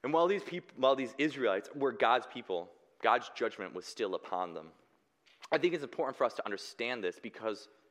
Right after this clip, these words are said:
our institutions are not immune to evil.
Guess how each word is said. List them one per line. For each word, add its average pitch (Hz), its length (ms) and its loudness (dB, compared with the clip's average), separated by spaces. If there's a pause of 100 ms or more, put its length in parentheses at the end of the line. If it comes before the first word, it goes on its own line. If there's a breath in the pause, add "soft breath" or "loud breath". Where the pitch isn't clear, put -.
(200)
our 131 260 4
institutions - 920 -12 (180)
are 113 80 0
not 107 380 2
immune 92 300 -8
to - 100 -18
evil. 82 320 -10